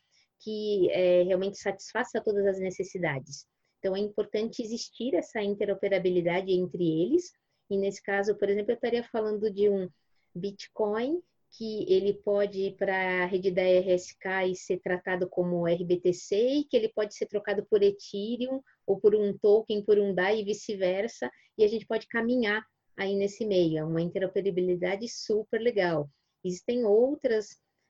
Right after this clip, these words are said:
Ah, aí acontecendo, existem outros estudos pra, principalmente pras redes permissionadas, né? Mas, é, vai fazer toda a diferença.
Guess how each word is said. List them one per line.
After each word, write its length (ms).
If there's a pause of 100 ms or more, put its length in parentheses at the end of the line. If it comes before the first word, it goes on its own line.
Ah, 540
aí 180
acontecendo, 520
existem 320
outros 340
estudos 800
pra, 560
principalmente 380
pras 160
redes 240
permissionadas, 1000
né? 260 (460)
Mas, 600
é, 560
vai 140
fazer 240
toda 200
a 40
diferença. 640